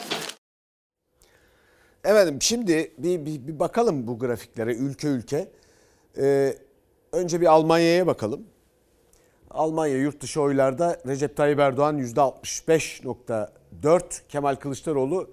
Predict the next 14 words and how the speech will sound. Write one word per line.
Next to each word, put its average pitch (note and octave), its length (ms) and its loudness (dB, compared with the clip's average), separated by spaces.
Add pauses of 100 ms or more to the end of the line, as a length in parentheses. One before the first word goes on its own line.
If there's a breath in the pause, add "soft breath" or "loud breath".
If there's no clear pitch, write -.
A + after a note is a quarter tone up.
(140)
yüzde C3 260 -6
otuz C3 280 -4
iki D#3+ 160 -12
nokta F#3 460 -2 (500 soft breath)
altmış D3+ 440 0
bir. D3 200 -2
Peki F3 220 -2
Almanya F#3+ 680 4 (300)
daha F#3+ 280 4
önceki A3 400 0
se-, D3+ 200 -6
bir C4 120 -2
önceki G3+ 320 -2
seçimde, C3 540 -2